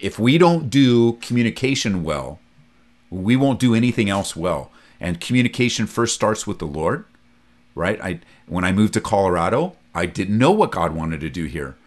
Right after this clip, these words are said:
I just know he wanted him to move here and teach a Bible study. I had no idea what was up ahead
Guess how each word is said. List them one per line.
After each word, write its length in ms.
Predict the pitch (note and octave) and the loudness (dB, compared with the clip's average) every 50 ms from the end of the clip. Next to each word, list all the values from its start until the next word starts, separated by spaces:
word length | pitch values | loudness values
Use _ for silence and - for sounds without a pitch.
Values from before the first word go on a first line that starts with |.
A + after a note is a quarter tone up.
| _ _ _ _ | _ _ _ _
I 160 | - E2 F#2+ G#2 | -6 -4 -4 -2
just 200 | A2+ A#2+ - - | -2 -2 -2 0
know 160 | G#2+ G#2+ G#2+ | 0 0 2
he 120 | G#2+ A2+ | 0 0
wanted 320 | G#2 G2+ G2+ G#2 A2 A2 A2 | 0 -2 -2 -2 0 0 2
him 320 | A2+ A#2 A#2 A2+ A2+ G#2+ - - | 2 2 2 0 -2 -6 -8 -8
to 100 | - G#2+ | -6 -4
move 340 | G2+ G2 A2+ C#3 F3+ F3 - | -2 0 2 2 0 0 -2
here 280 | - F2 D#2 C#2 C#2 - _ _ - _ _ _ _ | -4 -4 -4 -6 -8 -14 _ _ -20 _ _ _ _
and 220 | - F2 F2 E2+ - | -8 -6 -6 -6 -2
teach 200 | - B2+ B2 - | -2 0 0 0
a 60 | D3 | 2
Bible 320 | - - - B2 C3 B2+ | 4 4 4 4 4 2
study. 460 | G#2 - - - E2 C#2+ C#2 C#2+ - _ _ _ _ _ _ _ _ _ _ - | -2 -6 -6 -6 -6 -6 -8 -10 -12 _ _ _ _ _ _ _ _ _ _ -2
I 180 | G2 A2+ B2 | -2 0 0
had 240 | A#2+ A#2 A2+ F#2 E2 | -2 -4 -4 -4 -4
no 440 | E2+ F2 F#2+ G#2 A2 A#2 A#2+ B2 A2+ | -4 -2 0 4 4 4 4 4 2
idea 680 | A2+ A2+ A#2 A2+ F#2+ F2 G2+ G#2 F#2+ E2 C#2+ C2 - - _ _ _ _ _ _ _ _ | 2 2 2 0 0 -2 -2 -2 -2 -2 -4 -8 -14 -20 _ _ _ _ _ _ _ _
what 260 | - F2+ F#2+ G2 - | -4 -2 0 0 0
was 160 | F#2 F#2 F2 F#2 | -2 -2 -2 -2
up 160 | F2+ - - | -2 -2 -4
ahead 400 | E2 D#2+ F2 F2+ D#2+ C#2 C2 | -6 -4 -4 -6 -6 -6 -10